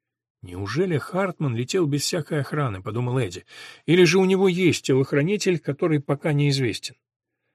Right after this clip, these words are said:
Гангстер Джо вошел в салон с револьвером в правой руке и откупоренной бутылкой шампанского в левой.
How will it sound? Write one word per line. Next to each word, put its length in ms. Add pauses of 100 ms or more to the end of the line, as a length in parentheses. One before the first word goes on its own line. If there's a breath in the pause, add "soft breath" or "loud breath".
(280)
Гангстер 440
Джо 300
вошел 320
в 60
салон 280
с 100
револьвером 500
в 80
правой 260
руке 360 (140)
и 140
откупоренной 760
бутылкой 540
шампанского 680
в 80
левой. 340